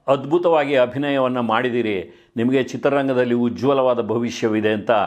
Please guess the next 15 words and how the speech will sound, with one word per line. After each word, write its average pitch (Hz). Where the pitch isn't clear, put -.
ಅವರನ್ನು 110
ಕಟ್ಟಿಹಾಕಿದಂಥ 127
ಒಂದು 107
ಮೂರ್ನಾಲ್ಕು 120
ಜನ 110
ಸಹಾಯಕರು 120
ಅವರಿಗೆ 107
ಹೇಳ್ತಾರೆ. 95
ರಾಜ್ಕುಮಾರ್ 170
ಅವರಿಗೆ 135
ಅಷ್ಟು 151
ಹೊತ್ತು 165
ಆದಂಥ 143
ಆ 117
ಬೇನೆ, 113